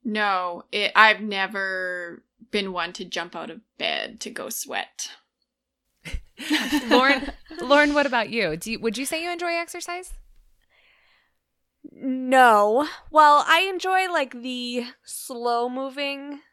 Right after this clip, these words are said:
Speaker 3: types of exercise. Like, I enjoy my walks, <laughs> and sometimes I'll enjoy, like, some weightlifting, but nothing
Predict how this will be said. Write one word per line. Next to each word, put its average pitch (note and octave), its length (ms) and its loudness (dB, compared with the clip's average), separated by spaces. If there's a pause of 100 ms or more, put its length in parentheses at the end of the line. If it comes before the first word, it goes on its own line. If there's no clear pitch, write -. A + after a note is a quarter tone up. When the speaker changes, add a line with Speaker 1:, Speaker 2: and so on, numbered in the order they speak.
(240)
Speaker 3:
types C#4+ 320 -12
of C#4 100 -14
exercise. D4 680 -10
Like, A#3 200 -6
I B3 100 0
enjoy B3 520 -6 (220)
my G#3+ 160 -6
walks, G3+ 720 -4 (460)
<laughs> - 480 -18
and A#3+ 200 -6
sometimes B3 440 -2
I'll A3 140 2
enjoy, G#3+ 540 0
like, G3+ 200 -4
some G#3+ 440 -12 (960)
weightlifting, G#3+ 760 -4
but G#3+ 160 -2
nothing D#4+ 680 -6